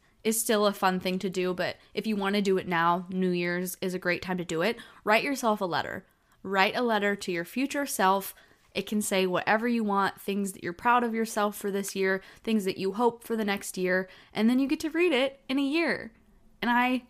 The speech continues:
love reflecting and I love looking back on stuff. So if you've never written a letter to your future self, I highly recommend, and it's a perfect time to do that right now. Since this is our little monthly chit chat, despite this having a bit of a focus on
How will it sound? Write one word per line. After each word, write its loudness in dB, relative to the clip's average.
love 4
reflecting 0
and -2
I 0
love -2
looking -2
back 0
on -2
stuff. -2
So -4
if -6
you've 0
never 6
written 2
a -2
letter 2
to -6
your -2
future -4
self, -2
I -2
highly -2
recommend, -4
and -4
it's -8
a -6
perfect -8
time -2
to -10
do -4
that -2
right -6
now. -4
Since -2
this -8
is 0
our 0
little 0
monthly 0
chit -8
chat, -4
despite -4
this -6
having -4
a -2
bit 2
of 0
a 0
focus 0
on -2